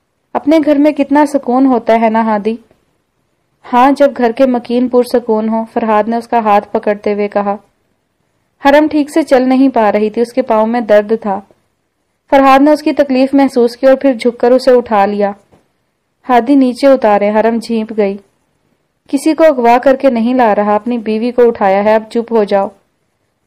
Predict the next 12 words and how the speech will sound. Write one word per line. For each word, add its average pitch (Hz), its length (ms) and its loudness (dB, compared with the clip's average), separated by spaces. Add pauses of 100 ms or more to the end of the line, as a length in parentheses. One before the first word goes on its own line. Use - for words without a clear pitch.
(120)
वो 269 60 4
उसे 302 220 2
लेकर 294 280 4
अंदर 262 260 2
चला 247 280 2
गया 247 140 2
और 254 80 4
जाकर 233 320 2
सोफे 233 320 0
पर 240 140 0
बिठा 226 360 0
दिया। 196 300 -2